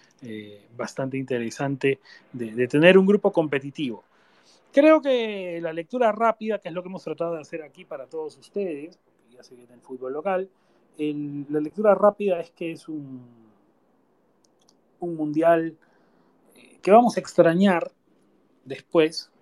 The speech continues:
porque se viene el, el formato de los cuarenta y ocho equipos, eh, que va a ser otra cosa, va a ser distinto de lo que hemos conocido hasta,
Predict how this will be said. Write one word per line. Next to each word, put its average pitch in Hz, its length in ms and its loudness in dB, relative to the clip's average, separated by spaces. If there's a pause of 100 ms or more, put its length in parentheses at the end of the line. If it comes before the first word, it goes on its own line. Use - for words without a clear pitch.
(380)
porque 135 800 0
se 135 160 -6
viene 151 460 -2
el, 110 220 -12 (520)
el 120 240 -14
formato 147 460 2
de 135 60 0
los 123 120 -8
cuarenta 127 340 -6
y 131 80 4
ocho 135 180 -2
equipos, 160 500 0 (960)
eh, - 320 -20
que 160 100 8
va 175 80 12
a 165 40 6
ser 151 160 8
otra 131 220 2
cosa, 160 360 6
va 135 140 -4
a - 20 -6
ser 143 160 0
distinto 139 500 0
de 127 60 4
lo 120 140 -6
que - 80 -10
hemos 120 320 -10
conocido 127 600 0
hasta, 110 540 -10